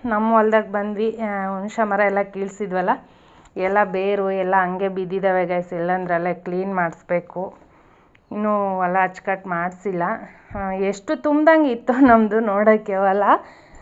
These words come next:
ಆ, ಹುಣಸೆ ಮರ ಎಲ್ಲ ಇದ್ದಿದ್ರಿಂದ, but ಇವಾಗ ಫುಲ್ ಬೈಲಾಗ್ಬಿಟ್ಟಿದೆ, ಒಂದು ಗಿಡ ಬಿಟ್ಟಿಲ್ಲ, ಎಲ್ಲ ಗಿಡನೂ ಕೀಳ್ಸಿದ್ವಿ.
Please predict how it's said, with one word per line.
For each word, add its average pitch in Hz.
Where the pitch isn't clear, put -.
ಆ, 226
ಹುಣಸೆ 240
ಮರ 240
ಎಲ್ಲ 226
ಇದ್ದಿದ್ರಿಂದ, 208
but 226
ಇವಾಗ 220
ಫುಲ್ 247
ಬೈಲಾಗ್ಬಿಟ್ಟಿದೆ, 202
ಒಂದು 208
ಗಿಡ 208
ಬಿಟ್ಟಿಲ್ಲ, 190
ಎಲ್ಲ 180
ಗಿಡನೂ 185
ಕೀಳ್ಸಿದ್ವಿ. 180